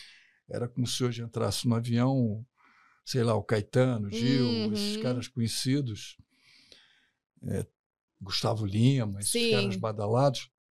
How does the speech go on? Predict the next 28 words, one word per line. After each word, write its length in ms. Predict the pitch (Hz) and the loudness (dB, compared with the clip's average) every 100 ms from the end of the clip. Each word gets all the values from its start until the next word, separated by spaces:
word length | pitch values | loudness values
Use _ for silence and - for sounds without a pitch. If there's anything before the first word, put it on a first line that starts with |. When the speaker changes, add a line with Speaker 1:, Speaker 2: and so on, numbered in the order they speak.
| - | 6
Speaker 1:
Todo 360 | 185 208 254 | 8 8 4
mundo 280 | 175 131 143 | -2 0 0
ia 100 | 165 | 0
reconhecer. 640 | 165 170 196 196 - 147 139 | -2 -2 -4 -2 -2 0 0
E 260 | 139 160 | 0 2
esse 320 | 185 190 - - | 0 0 -4 -4
cara, 360 | 135 143 156 | -2 0 2
na 180 | 127 120 | 0 0
época, 460 | 113 139 147 - 185 | 0 -2 -4 -6 -4
era 440 | 147 165 185 170 131 | 0 0 2 0 -2
um, 300 | 113 120 - | -4 -6 -4
um 100 | 120 | -2
desses 300 | 120 113 - | -2 -4 -6
caras 280 | 117 110 107 | -4 -4 -2
famosos. 640 | 101 98 95 92 92 - _ _ _ _ _ - _ _ _ _ _ _ _ _ | -2 2 2 0 -4 -10 _ _ _ _ _ -20 _ _ _ _ _ _ _ _
E 100 | 330 | -6
aí, 680 | 311 151 165 185 165 123 107 - 107 | 0 4 4 4 2 -2 -6 -8 -4
voo 480 | 113 131 127 110 - _ _ _ _ _ _ _ - | 4 4 4 0 -8 _ _ _ _ _ _ _ -2
lotado, 720 | 120 - 131 127 151 151 117 | -2 0 2 4 4 0 -2
voo 220 | 113 110 | 0 0
tranquilo, 1080 | - 117 110 - 120 139 165 160 120 104 - _ _ _ _ _ _ _ _ _ _ - | 2 0 0 2 2 4 0 -4 -4 -6 -10 _ _ _ _ _ _ _ _ _ _ -6
é, 260 | 104 104 | -2 0
ia 120 | 117 | 0
fazer 260 | 107 107 107 | 2 0 2
uma 140 | 110 | 2
escala 340 | 104 - 107 113 | 0 0 2 2
em 60 | |
Paris 800 | 117 135 135 131 147 160 - - | 2 2 4 4 4 4 2 0